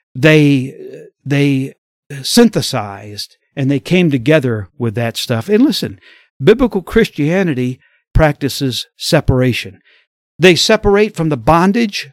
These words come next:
of religious laws and rituals. Now listen to this. Galatians five one says, "Stand fast, therefore,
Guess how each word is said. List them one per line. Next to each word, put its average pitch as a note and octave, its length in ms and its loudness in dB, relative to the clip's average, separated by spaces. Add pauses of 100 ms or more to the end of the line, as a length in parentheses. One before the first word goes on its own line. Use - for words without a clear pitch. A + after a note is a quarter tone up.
of D3+ 200 -2
religious F#3+ 520 0
laws D#3 480 -4
and G#3 140 -4
rituals. F3+ 400 -2
Now A#3+ 140 4
listen C#4 280 0
to A#3 80 -2
this. B2+ 400 -10 (600)
Galatians A3+ 420 4
five B3 340 2
one A#3+ 200 0
says, G3 260 0
"Stand A#3+ 400 2
fast, B3 400 0
therefore, A#3+ 580 2